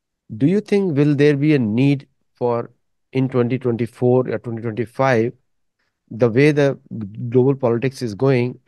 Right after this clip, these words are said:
Atlantic will be unsafe? मेरे को ऐसा लगता है।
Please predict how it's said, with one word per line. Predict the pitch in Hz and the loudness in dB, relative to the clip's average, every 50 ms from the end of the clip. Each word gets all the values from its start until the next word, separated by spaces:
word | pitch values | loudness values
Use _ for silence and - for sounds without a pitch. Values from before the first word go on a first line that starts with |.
| 117 120 | -8 -8
Atlantic | - - 123 123 123 131 135 135 170 160 - | -4 -2 -2 0 0 0 -2 -2 -4 -6 -6
will | - 131 135 127 120 | -2 0 0 0 2
be | 117 143 - | 0 -2 -2
unsafe? | 104 110 107 98 - 113 87 80 _ _ _ _ _ _ _ _ _ _ _ _ _ _ _ _ _ _ _ _ - - _ _ - | -2 -6 -6 -6 -6 -6 -6 -6 _ _ _ _ _ _ _ _ _ _ _ _ _ _ _ _ _ _ _ _ -20 -20 _ _ -4
मेरे | 127 127 135 | -2 0 2
को | 143 | 2
ऐसा | 131 117 131 131 | 0 0 2 0
लगता | 113 104 98 - - 101 85 | 0 0 -2 -2 -6 -10 -10
है। | 82 80 - | -10 -12 -20